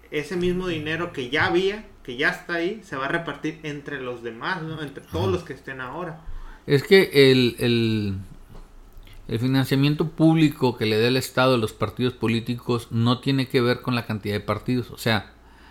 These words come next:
Speaker 2: es un porcentaje de la lista nominal, o sea, de la cantidad de personas inscritas en el padrón.
Speaker 1: Ok.
Speaker 2: Eh, es un porcentaje, o sea,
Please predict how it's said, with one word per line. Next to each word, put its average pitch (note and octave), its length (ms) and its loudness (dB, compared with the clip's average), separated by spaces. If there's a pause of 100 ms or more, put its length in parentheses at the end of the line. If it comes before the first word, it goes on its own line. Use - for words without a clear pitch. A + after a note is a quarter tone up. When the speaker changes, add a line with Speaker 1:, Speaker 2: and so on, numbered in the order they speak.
(140)
Speaker 2:
es - 420 2 (720)
un C#3+ 240 2
porcentaje D#3 760 0 (880)
de A#2+ 200 0
la A2+ 180 4
lista A#2+ 480 0
nominal, B2 680 2 (140)
o A2+ 60 -8
sea, C3 160 2
de C3 120 4
la A#2 180 2
cantidad A#2+ 480 2
de C3+ 80 4
personas A#2+ 680 -2
inscritas A#2 580 -2
en A2 120 0
el G2 140 -2
padrón. A#2 440 2 (320)
Speaker 1:
Ok. A#2 200 -20
Speaker 2:
Eh, C#3+ 120 -18 (440)
es B2 340 0
un D3+ 100 0
porcentaje, C#3 520 -4
o B2 60 -4
sea, C#3 220 0